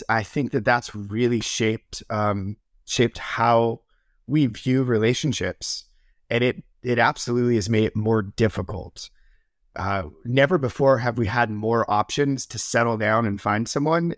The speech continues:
And yet most young adults are, I think, uh, the stats are one in three,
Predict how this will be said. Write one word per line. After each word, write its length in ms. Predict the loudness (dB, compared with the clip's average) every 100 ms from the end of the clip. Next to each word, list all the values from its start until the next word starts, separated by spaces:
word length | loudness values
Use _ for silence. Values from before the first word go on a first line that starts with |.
| -2
And 280 | -2 0 2
yet 320 | 2 2 -2 _ _ _ _ _ _ _ -4
most 680 | 2 6 6 4 0 -8 -12 -2
young 400 | 4 6 6 2
adults 880 | 0 0 2 0 -2 -8 -10 -14 _ _ _ -4
are, 260 | -2 0
I 120 | 0
think, 320 | 0 -2 0 0
uh, 340 | 2 0 -4
the 120 | -6
stats 320 | -4 0 0 2
are 120 | 0
one 280 | 2 0 0
in 100 | -2
three, 560 | -4 -2 2 0 -2